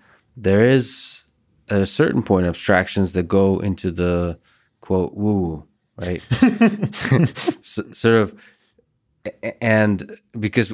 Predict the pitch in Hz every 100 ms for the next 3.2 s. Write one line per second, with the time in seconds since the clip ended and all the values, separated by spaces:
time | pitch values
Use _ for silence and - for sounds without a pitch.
0 | - 113 110 117 120 117 107 113 113 110
1 | 120 104 - 101 - 90 - 92 90 92
2 | 110 113 110 95 - - 113 107 92 -
3 | -